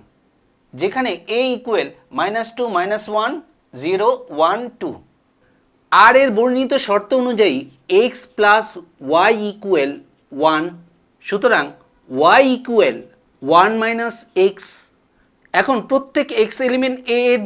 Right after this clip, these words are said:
জন্য ওয়াই equal ওয়ান মাইনাস ওয়ান এর মান নির্ণয় করি। এক্স, ওয়াই, এক্স এর মান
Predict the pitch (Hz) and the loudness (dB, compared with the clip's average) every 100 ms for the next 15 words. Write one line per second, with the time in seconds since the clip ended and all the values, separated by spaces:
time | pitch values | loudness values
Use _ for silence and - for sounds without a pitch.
0 | 247 220 175 196 170 _ _ _ 156 202 | -2 -2 -2 -4 -8 _ _ _ 2 4
1 | 269 240 262 220 160 175 202 226 233 226 | 4 0 2 2 2 2 0 2 -2 -4
2 | 226 170 175 170 180 208 _ 165 175 165 | -8 -2 2 2 0 -8 _ -4 -2 0
3 | 156 165 165 160 143 131 110 110 _ _ | -2 -2 -4 -4 -6 -8 -16 -16 _ _
4 | _ _ _ _ _ _ - 190 202 185 | _ _ _ _ _ _ 0 6 6 4
5 | - - - _ _ _ _ _ _ - | -4 -20 -20 _ _ _ _ _ _ 2
6 | 165 147 147 - _ _ - 170 170 226 | 6 6 4 -6 _ _ -6 -4 0 0
7 | 226 | 0